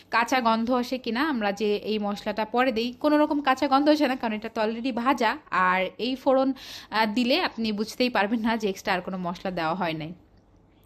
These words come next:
তো আমি ঝোলে মাছগুলো দিয়ে দিয়েছি। এরপর আমি কচুরমুখীগুলো হাত দিয়ে খুব ভালো মতো একটু চটকে নিচ্ছি। এখন আমি ক-, আর একটা কড়াই বসিয়ে দিয়েছি আর পরিমাণ মতো তেল দিয়ে দিয়েছি। এরপর দিয়েছি পেঁয়াজ কুচি। পেঁয়াজটা একটু ভাজা হয়ে গেলে দিয়েছি অল্প পরিমাণ আদা বাটা, রসুন বাটা, হলুদ, শুকনো মরিচের গুঁড়ো এবং স্বাদ মতো লবণ।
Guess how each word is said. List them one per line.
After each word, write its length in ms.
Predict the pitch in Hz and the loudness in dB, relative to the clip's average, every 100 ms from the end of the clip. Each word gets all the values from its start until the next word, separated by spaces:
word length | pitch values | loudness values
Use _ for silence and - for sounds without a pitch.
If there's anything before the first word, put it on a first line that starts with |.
| - - | -12 0
তো 100 | 240 | 2
আমি 220 | 226 233 | 4 2
ঝোলে 300 | 226 233 247 | 0 0 0
মাছগুলো 520 | 226 208 214 226 247 | 0 -2 -2 -2 0
দিয়ে 220 | 240 247 | 0 -2
দিয়েছি। 400 | 240 247 254 254 | -2 -2 -2 -2
এরপর 400 | 381 233 202 202 | -2 -2 -2 -4
আমি 240 | 185 190 208 | -2 -4 -6
কচুরমুখীগুলো 720 | 208 208 226 214 226 240 220 | -6 -6 -6 -6 -6 -4 -2
হাত 220 | 247 214 180 | 0 0 -2
দিয়ে 180 | 185 | -4
খুব 180 | 226 240 | -4 -2
ভালো 160 | 247 240 | 0 0
মতো 180 | 240 247 | -2 -4
একটু 140 | 254 | -4
চটকে 340 | 247 269 269 | -2 -2 0
নিচ্ছি। 400 | 262 202 196 294 330 - - - - - | -2 -2 -4 -8 -8 -14 -16 -14 -14 -6
এখন 340 | 233 240 294 - | -4 0 -2 0
আমি 420 | 220 214 214 208 196 | -2 -2 -2 -2 -4
ক-, 60 | 208 | -2
আর 200 | 208 208 | 0 -2
একটা 260 | 208 233 220 | -4 -6 0
কড়াই 240 | 202 208 | 0 0
বসিয়ে 340 | 202 208 233 | -4 -6 -6
দিয়েছি 440 | 214 220 220 - 349 | -6 -6 -6 -4 0
আর 180 | 196 185 | 0 -2
পরিমাণ 340 | 196 190 190 | -4 -4 -4
মতো 180 | 196 202 | -4 -4
তেল 240 | 214 214 | -4 -4
দিয়ে 160 | 208 214 | -2 -4
দিয়েছি। 440 | 208 190 - 285 | -2 -6 -2 0
এরপর 220 | 247 196 | 0 -2
দিয়েছি 320 | 196 190 190 220 | -4 -4 -8 -6
পেঁয়াজ 300 | 233 233 - | -2 -2 -4
কুচি। 320 | 202 - 262 | -10 -6 -8
পেঁয়াজটা 440 | 247 185 196 - | -4 -4 -4 -6
একটু 240 | 202 - 220 | -8 -6 -2
ভাজা 300 | 208 190 220 | -2 0 2
হয়ে 180 | 254 | 2
গেলে 180 | 233 214 | 0 -4
দিয়েছি 400 | 202 208 208 294 | -4 -6 -6 -4
অল্প 320 | 277 294 294 | 0 0 0
পরিমাণ 380 | 285 262 254 311 | -4 -2 -2 -2
আদা 280 | 214 190 196 | -4 -4 -4
বাটা, 340 | 196 190 247 | -4 -4 -2
রসুন 400 | 294 208 - 220 | 0 -2 -4 -4
বাটা, 340 | 220 196 196 247 | -4 -4 -2 -2
হলুদ, 480 | 240 262 220 277 294 | 2 2 2 -4 -6
শুকনো 320 | 247 240 233 | -8 -6 -4
মরিচের 400 | 240 240 240 226 | -2 -2 -4 -4
গুঁড়ো 280 | 196 202 302 | -4 -4 -4
এবং 360 | 175 185 302 | -6 -6 -8
স্বাদ 280 | 330 202 180 | -4 -4 -2
মতো 240 | 185 185 | -6 -4
লবণ। 380 | 190 170 160 170 | -2 -2 -4 -6